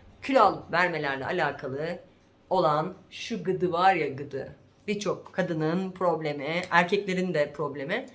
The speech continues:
Kilo ile alakalı olabiliyor. İşte çok zayıf oluyorsunuz benim gibi. Ondan sonra bir süre sonra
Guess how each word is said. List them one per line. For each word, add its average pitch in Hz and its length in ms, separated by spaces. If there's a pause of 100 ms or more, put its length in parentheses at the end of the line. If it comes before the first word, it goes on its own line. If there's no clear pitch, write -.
(440)
Kilo 254 240
ile 214 140
alakalı 196 480
olabiliyor. 185 800
İşte - 180
çok 220 200
zayıf 208 260
oluyorsunuz 190 640
benim 190 220
gibi. 185 520 (360)
Ondan 175 340
sonra 185 320
bir 214 40
süre 196 260
sonra 185 640